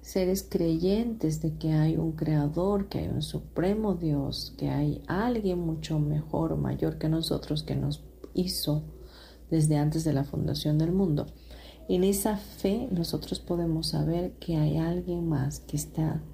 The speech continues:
viendo y velando por nuestras vidas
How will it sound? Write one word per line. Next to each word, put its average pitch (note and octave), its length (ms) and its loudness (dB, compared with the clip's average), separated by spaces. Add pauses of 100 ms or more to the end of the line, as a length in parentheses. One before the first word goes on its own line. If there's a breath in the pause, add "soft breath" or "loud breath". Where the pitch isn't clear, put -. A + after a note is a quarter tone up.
(720)
viendo F#3+ 480 4
y D#3+ 80 2
velando D#3 520 2
por D3 100 -2
nuestras D#3 600 0
vidas D#3 460 2